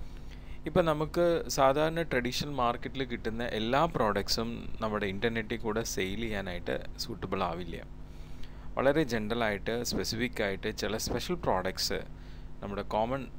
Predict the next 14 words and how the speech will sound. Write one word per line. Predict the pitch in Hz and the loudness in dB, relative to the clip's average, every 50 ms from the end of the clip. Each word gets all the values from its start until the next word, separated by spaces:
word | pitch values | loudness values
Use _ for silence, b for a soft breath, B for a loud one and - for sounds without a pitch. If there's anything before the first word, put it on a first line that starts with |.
| - - - | -10 -4 -2
market, | 107 104 101 - - 101 - - 95 | -2 0 0 0 -2 -4 -2 -2 -2
അല്ലെങ്കിൽ | 90 90 98 101 107 120 123 | -2 -2 -2 -2 -2 -4 -4
traditional | 120 - 95 95 101 - - 139 131 | -2 -2 -2 -2 -2 -4 -4 -4 -2
മാർക്കറ്റിൽ | 123 107 101 98 - - 101 - 104 107 110 | 0 0 0 0 -2 -4 -6 -4 -4 -4 -2
sale | 107 - 101 95 98 | -2 -2 -2 -2 -2
ചെയ്യാൻ | 104 110 113 117 113 | -2 -2 -2 -2 0
പറ്റാത്തത് | - 101 95 - - 107 101 98 - - 104 110 127 156 - - - | 0 0 0 0 0 0 0 0 0 -2 -2 0 0 -2 -2 -4 -4
നമുക്ക് | 107 98 95 - - 107 | -6 -6 -6 -4 -2 -2
ഇൻ്റർനെറ്റിൽ | 107 110 110 101 104 98 95 101 95 95 95 92 - - 104 104 | -2 -2 -2 -4 -6 -6 -4 -4 -4 -4 -6 -8 -6 -4 -2 -2
അല്ലെങ്കിൽ | 110 - - - 90 90 95 107 113 95 | -2 -2 -4 -6 -6 -6 -4 -4 -4 -4
e-commerce-ിൽ | - - 95 95 92 92 95 - 143 165 | -2 -2 -2 -2 -2 -4 -4 -2 -2 0
സെയിൽ | - - 117 92 87 | 0 0 0 0 0
ചെയ്യാൻ | 87 90 90 90 85 | -2 -2 -4 -4 -4
പറ്റും. | 87 - - - - - - | -6 -6 -6 -6 -6 -6 -8